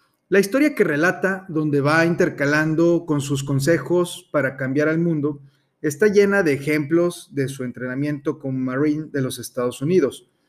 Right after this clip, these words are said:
Creo que la mayoría de nosotros hemos visto videos o películas en donde se pueden apreciar lo difícil y retador que es ingresar a este tipo de entrenamiento y más aún,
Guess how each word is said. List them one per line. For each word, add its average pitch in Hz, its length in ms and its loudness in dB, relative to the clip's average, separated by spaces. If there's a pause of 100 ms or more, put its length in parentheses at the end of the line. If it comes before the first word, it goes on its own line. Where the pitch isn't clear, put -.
(420)
Creo 208 180 6
que 247 120 2
la 214 100 6
mayoría 147 420 6
de 170 120 4
nosotros 147 640 -2
hemos 180 280 2
visto 185 360 0
videos 151 480 4
o 135 100 -6
películas 143 720 -2 (260)
en 151 160 -4
donde 151 220 0
se 156 140 -6
pueden 226 280 2
apreciar 165 600 -2 (260)
lo 147 180 0
difícil 196 680 -2
y 170 100 2
retador 139 640 -2
que 160 200 0
es - 260 -8
ingresar 160 500 0
a 180 60 4
este 180 240 -2
tipo 143 340 -4
de 139 80 2
entrenamiento 143 800 -2 (260)
y 160 120 0
más 170 260 2
aún, 214 400 0